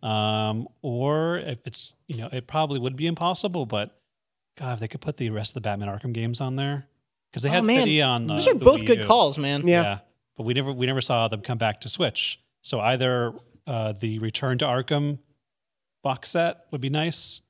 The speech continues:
Speaker 1: or s-, or, or Night.
Speaker 2: Mm-hmm.
Speaker 1: Still Stand by Night was a great game, but
Speaker 2: Yeah.
Speaker 1: it's also, like, very intensive. So I don't know if they could, I mean, mm, maybe they could do it.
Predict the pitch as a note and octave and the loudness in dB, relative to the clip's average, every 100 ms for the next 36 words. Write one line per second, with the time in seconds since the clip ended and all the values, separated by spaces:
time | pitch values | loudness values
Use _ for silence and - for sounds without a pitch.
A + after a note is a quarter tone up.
0 | _ _ _ A#2 C3 - - F3 C3+ C#3 | _ _ _ -6 -4 -6 -6 -4 0 0
1 | D3+ C#3 D3+ G3+ - - _ - E3 F3+ | 0 0 0 -2 -6 -14 _ -6 -2 0
2 | F#3+ F#3 - B2+ A#2 D3 C#3+ C#3+ D#3 C3 | -2 -4 -4 -4 -2 -2 -2 0 -2 -4
3 | B2+ C3+ D3 D3 D#3+ - _ _ - F3 | -4 -4 -2 -2 -4 -8 _ _ 0 0
4 | E3 A2+ - A2+ G#2 _ _ _ - C3+ | 2 0 0 -6 -8 _ _ _ -12 -10
5 | - D3 F#3+ E3+ - - - - _ _ | -8 -10 -10 -10 -10 -14 -16 -20 _ _
6 | _ _ _ _ - - E3 - - D#3+ | _ _ _ _ -12 -10 -8 -8 -8 -8
7 | D#3 C#3 - _ _ _ - C4 B3+ A3+ | -8 -10 -14 _ _ _ -6 0 0 0
8 | F#3 _ _ _ _ _ _ - F#3+ F#3+ | -4 _ _ _ _ _ _ -8 -4 -4
9 | - - _ _ - C3 C3 A2+ G2 G2 | -6 -12 _ _ -6 0 2 0 -2 -6
10 | G#2 G2 G2+ | -8 -6 -8